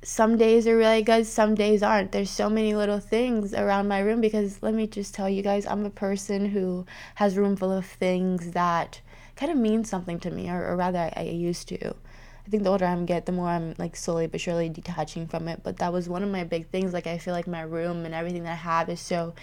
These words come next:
uniquely me and transforms to people well because it's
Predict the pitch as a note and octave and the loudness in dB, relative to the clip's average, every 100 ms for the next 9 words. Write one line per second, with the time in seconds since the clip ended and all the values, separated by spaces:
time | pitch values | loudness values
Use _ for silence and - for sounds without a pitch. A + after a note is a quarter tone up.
0 | - - - - A#3 A3+ A#3 G#3 G#3 A3 | -18 -20 -8 2 2 2 0 2 2 2
1 | F#3+ F3 F#3 F3+ F3 G3 F#3+ F#3 G3 F#3+ | 0 -2 -2 -2 -2 -2 -2 -2 -2 -2
2 | F#3+ G3 F#3+ F#3 F#3 G3+ F#3+ F#3 G3+ F3+ | -4 -4 -2 -2 2 2 2 -2 -4 -2
3 | F3+ F3+ | -4 -6